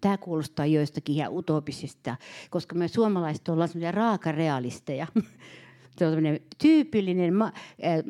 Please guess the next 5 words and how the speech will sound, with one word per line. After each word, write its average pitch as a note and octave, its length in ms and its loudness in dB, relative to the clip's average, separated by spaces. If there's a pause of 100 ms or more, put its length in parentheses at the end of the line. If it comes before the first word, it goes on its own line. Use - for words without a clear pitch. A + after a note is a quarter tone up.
ma-, G#3+ 260 2
ma-, A#3 340 2
maatiaiskansan B3 1300 0 (380)
<laughs> - 340 0
ominaisuus, F#3+ 960 0